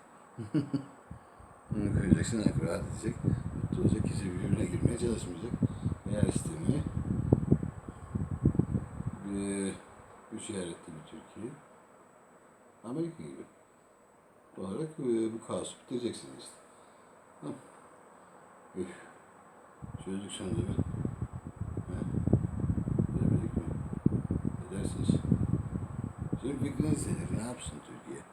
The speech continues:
Hı? Var mı fikriniz? Saksı çalışıyor mu? Hı? Ne uçuk fikirler ya da mantıklı fikirler verebilir miyiz?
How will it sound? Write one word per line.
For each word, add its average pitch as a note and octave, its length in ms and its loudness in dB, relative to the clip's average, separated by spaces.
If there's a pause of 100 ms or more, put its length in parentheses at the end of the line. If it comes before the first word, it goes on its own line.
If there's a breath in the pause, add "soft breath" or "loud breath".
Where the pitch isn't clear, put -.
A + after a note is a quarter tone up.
(1300)
Hı? D#2+ 80 -14 (1200)
Var B2 80 -4
mı A#2 80 -4 (180)
fikriniz? D#2 400 -12 (1000)
Saksı - 400 -8
çalışıyor D#2+ 400 -10
mu? - 60 -8 (840)
Hı? - 60 -18 (1200)
Ne D#2+ 180 -8
uçuk - 300 -10
fikirler D#2 500 -10
ya D2 180 -10
da D#2+ 120 -4 (640)
mantıklı - 500 -10
fikirler - 520 -4 (800)
verebilir - 380 -2
miyiz? - 240 0